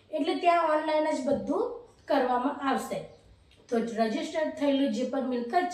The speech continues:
છે એને જ્યારે તમે વેચવા કાઢો છો તેવા સંજોગો દરમિયાન, દર્શક મિત્રો, જે વ્યક્તિ ખરીદવા માંગે છે એ ઓનલાઈન જ તમારે જે પણ પ્રોપર્ટીનું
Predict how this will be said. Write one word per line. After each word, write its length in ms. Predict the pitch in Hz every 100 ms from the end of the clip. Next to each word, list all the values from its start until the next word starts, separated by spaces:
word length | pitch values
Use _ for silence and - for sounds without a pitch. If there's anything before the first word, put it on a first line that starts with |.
| -
છે 200 | 214 - - - _
એને 220 | 277 277 285
જ્યારે 280 | 320 320
તમે 240 | 320 311 311
વેચવા 420 | 247 254 - 349
કાઢો 340 | 339 294 262
છો 240 | 262 285 285
તેવા 240 | 269 294
સંજોગો 540 | 359 302 233 240 240 240
દરમિયાન, 400 | 220 214 226 220
દર્શક 340 | 208 - 220
મિત્રો, 440 | 220 208 254 - - - - -
જે 220 | 208 339
વ્યક્તિ 460 | 277 285 277 349 339
ખરીદવા 460 | - 277 277 320
માંગે 340 | 302 320 370 381
છે 400 | - 240 233 - - - -
એ 400 | 381 294 233 -
ઓનલાઈન 520 | 294 330 339 339 349
જ 60 | -
તમારે 360 | 320 302 302
જે 260 | 294 226 285
પણ 180 | 320 320
પ્રોપર્ટીનું 800 | 311 269 285 285 285 285 285